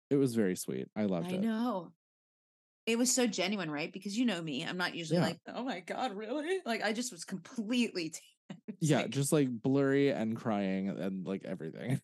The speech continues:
Speaker 2: Yep.
Speaker 1: <laughs>
Speaker 2: Yeah, I
Speaker 1: You're
Speaker 2: was
Speaker 1: like, "I
Speaker 2: a
Speaker 1: don't usually
Speaker 2: mess.
Speaker 1: cry," but blah, blah, and then we had, like, your family on Zoom and everything. It was so good.
Speaker 2: Oh, that's right. And then my beautiful fam fam was on a, on a, you know, an
Speaker 1: An iPad,
Speaker 2: iPad
Speaker 1: yeah.
Speaker 2: and so cute all
Speaker 1: What a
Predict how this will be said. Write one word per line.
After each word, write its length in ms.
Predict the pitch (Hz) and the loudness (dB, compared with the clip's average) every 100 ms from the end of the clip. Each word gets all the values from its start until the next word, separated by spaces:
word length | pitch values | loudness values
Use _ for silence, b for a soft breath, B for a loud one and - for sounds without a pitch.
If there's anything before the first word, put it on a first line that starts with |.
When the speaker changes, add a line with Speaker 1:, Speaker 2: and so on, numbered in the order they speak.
| _ | _
Speaker 2:
Yep. 300 | 208 208 165 - | -2 2 2 2
Speaker 1:
<laughs> 600 | - - 190 190 180 175 - | -2 4 2 4 0 0 -2
Speaker 2:
Yeah, 180 | 175 156 - | -2 -2 2
I 60 | 269 | 4
Speaker 1:
You're 80 | 302 | 6
Speaker 2:
was 80 | 302 | 6
Speaker 1:
like, 80 | |
"I 20 | 440 | 6
Speaker 2:
a 20 | |
Speaker 1:
don't 140 | 415 | 6
usually 300 | 320 349 349 | 6 6 6
Speaker 2:
mess. 120 | 277 311 | 6 4
Speaker 1:
cry," 360 | 370 285 247 | 6 6 6
but 120 | 208 214 | 6 6
blah, 160 | 247 | 4
blah, 120 | 247 214 | 6 6
and 180 | 180 | 6
then 80 | 160 | 6
we 140 | 147 135 | 6 4
had, 260 | 131 120 | 2 2
like, 180 | 110 92 | 0 0
your 200 | 117 113 | 0 2
family 380 | 113 175 175 175 | 2 2 4 4
on 160 | 156 147 | 4 2
Zoom 360 | 131 131 127 120 | 4 4 4 2
and 80 | 110 | 0
everything. 340 | 98 101 90 | 2 0 -2
It 100 | 87 | -4
was 140 | 98 - | -4 -4
so 140 | 92 | -8
good. 300 | - - 120 - 180 | -8 -12 -14 -6 0
Speaker 2:
Oh, 360 | 214 220 233 | 2 4 2
that's 260 | 269 294 - | 2 0 0
right. 260 | 294 311 285 | 2 4 4
And 100 | 285 | 4
then 100 | 277 | 4
my 140 | 277 | 2
beautiful 400 | 226 247 254 254 | 2 -2 -2 -6
fam 260 | 247 247 247 | -2 -2 0
fam 200 | 247 220 | -2 -2
was 240 | 220 - _ b b b - | -4 -8 _ b b b -6
on 180 | 208 214 | -2 -2
a, 140 | 214 - | -4 -4
on 160 | 208 208 | -2 0
a, 280 | 208 202 - _ - | -2 -4 -10 _ -6
you 140 | 214 | -4
know, 400 | 190 180 196 - - | -2 -2 -6 -8 -6
an 80 | 202 | 0
Speaker 1:
An 180 | 214 131 | 0 0
iPad, 40 | |
Speaker 2:
iPad 340 | - 185 170 175 | 0 2 2 -2
Speaker 1:
yeah. 40 | - - | -10 -8
Speaker 2:
and 340 | 196 202 196 - - _ _ - | -6 -4 -8 -16 -20 _ _ -10
so 300 | - 254 240 | -4 -2 -2
cute 400 | - 247 247 - | -2 -2 -2 -2
all 160 | 185 | -4
Speaker 1:
What 100 | |
a 40 | 208 | -4